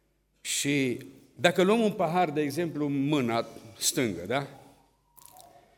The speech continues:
Și o lingură de ulei de bună calitate. Și paharul este umplut pe jumătate sau aproape plin și punem acea lingură de acel ulei de calitate în acel pahar, ce se întâmplă? Știți voi, nu?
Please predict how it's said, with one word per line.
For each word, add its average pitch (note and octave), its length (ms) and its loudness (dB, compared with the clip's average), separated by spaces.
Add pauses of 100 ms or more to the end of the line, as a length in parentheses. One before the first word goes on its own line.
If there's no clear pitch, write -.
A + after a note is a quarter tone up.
(100)
Și - 160 -4
o D#3 60 2
lingură D#3 680 2 (140)
de C#3 80 4
ulei C#3+ 340 6
de A2 100 -2
bună B2 260 -2
calitate. G#2+ 760 -6 (800)
Și - 140 -8
paharul E3 360 6
este E3 200 2
umplut D3+ 240 0
pe D3 100 0
jumătate B2 540 -2
sau C3 160 -4
aproape A2 340 -4
plin C3+ 220 -4
și A#2+ 300 -6 (320)
punem F3+ 280 0
acea C3+ 240 0
lingură E3+ 460 2
de C3 100 0
acel A#2+ 240 0
ulei C#3 200 -2
de B2+ 120 -4
calitate A2+ 460 -2
în B2 100 -2
acel A2 240 -6
pahar, A2+ 340 -6
ce - 120 -6
se - 160 -6
întâmplă? F2 420 -10 (1200)
Știți D3 320 -2
voi, A2 160 -2
nu? D3 300 -4